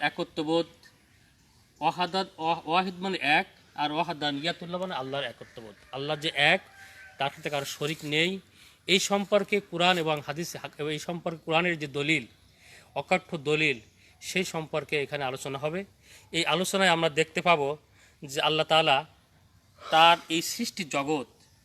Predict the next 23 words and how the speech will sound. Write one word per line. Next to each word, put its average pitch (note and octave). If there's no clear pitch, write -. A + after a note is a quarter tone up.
এই E3+
সৃষ্টি F#3+
গাছপালা, D#3
এই C#3+
মানুষ, D3+
এই E3+
সব G#3+
কিছু G#3
সৃষ্টি G3+
করেছেন F3
তিনি D3+
একা, E3
তার C#3+
কোনো D#3
শরিক D3
নেই, E3+
তার, C#3+
আহ, -
আল্লাহ D#3
ছাড়া E3
কোনো C#3+
উপাস্য E3
নেই। F3+